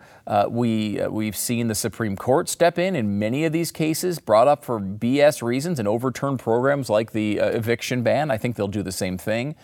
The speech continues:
when it comes to the student loan situation. You know, this, the courts have been the one bulwark. Think about, uh, you know, Coach Kennedy, who was on this program, talking about how he couldn't pray at the fifty-yard line. That got thrown out.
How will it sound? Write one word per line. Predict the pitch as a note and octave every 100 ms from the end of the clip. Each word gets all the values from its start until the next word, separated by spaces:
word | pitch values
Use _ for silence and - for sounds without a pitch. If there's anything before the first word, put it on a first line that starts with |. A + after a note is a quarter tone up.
| - -
when | - G#2+
it | G2
comes | G#2+ G2
to | -
the | G2+
student | F#2+ - G#2 G2+ F#2+
loan | A2 B2+
situation. | C#3 C#3 C#3+ C#3 C#3+ D3+ D3+ - - - -
You | A3+
know, |
this, | A#3 -
the | A#3
courts | - B3 D#4
have | C4+ F3+
been | A3+
the | A3+
one | G3 A3+ F3+
bulwark. | G#3 B3 A2 A#2 - _
Think | - G3
about, | A3 A3 A3
uh, | F#3 G3 F#3
you | E3 D#3+
know, | D#3 C#3+
Coach | B2 E3+ G3+ -
Kennedy, | F#3+ A#3 C#3
who | G2
was | G2+
on | A2 G#2+
this | G2
program, | - G#2 G2+
talking | F#2+ A2+ B2+
about | C3 C3
how | C3+
he | B2+
couldn't | C#3+ A#2+
pray | - C#3+
at | C#3
the | G#2+
fifty-yard | C3+ - A#2 C#3+ E3+
line. | F2 - - - -
That | F2 D3+ -
got | E3 C3
thrown | - A2 F#2+
out. | F#2 F2+